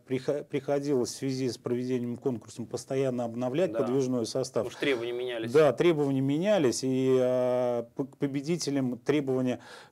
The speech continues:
Speaker 1: если хочешь победить по конкурсу, ты должен поставить самые новые автобусы.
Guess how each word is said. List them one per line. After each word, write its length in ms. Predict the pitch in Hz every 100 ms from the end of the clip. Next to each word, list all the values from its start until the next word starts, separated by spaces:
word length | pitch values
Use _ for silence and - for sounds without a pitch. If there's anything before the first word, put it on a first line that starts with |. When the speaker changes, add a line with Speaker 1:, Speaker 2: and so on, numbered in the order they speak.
| -
Speaker 1:
если 260 | 160 -
хочешь 240 | - 156 -
победить 440 | 147 151 151 -
по 120 | 151
конкурсу, 500 | - 175 - 127 123
ты 160 | 110 127
должен 340 | 123 135 131
поставить 460 | 127 131 - 131 127
самые 420 | - 165 156 147
новые 420 | 139 127 120 113
автобусы. 580 | 107 - 95 90 - 85